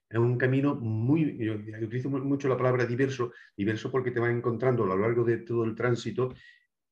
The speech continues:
tal diversidad, mm, de, eh, paisajes, culturas. Eh, tú empiezas aquí con arte, porque aquí empiezas con el mudéjar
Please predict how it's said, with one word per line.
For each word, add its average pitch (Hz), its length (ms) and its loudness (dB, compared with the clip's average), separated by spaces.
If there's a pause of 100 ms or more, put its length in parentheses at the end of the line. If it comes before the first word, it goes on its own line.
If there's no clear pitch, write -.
(140)
tal 165 200 2
diversidad, 131 840 2
mm, 98 600 -2
de, 101 440 4 (400)
eh, 98 340 4
paisajes, 135 800 2 (100)
culturas. 127 920 2 (380)
Eh, 104 640 4
tú 127 120 8
empiezas 127 440 4
aquí 127 280 -4
con 117 580 -2 (200)
arte, 131 400 2
porque 104 280 -2
aquí 107 120 -4
empiezas 117 320 0
con 127 100 2
el 120 140 4
mudéjar 127 560 2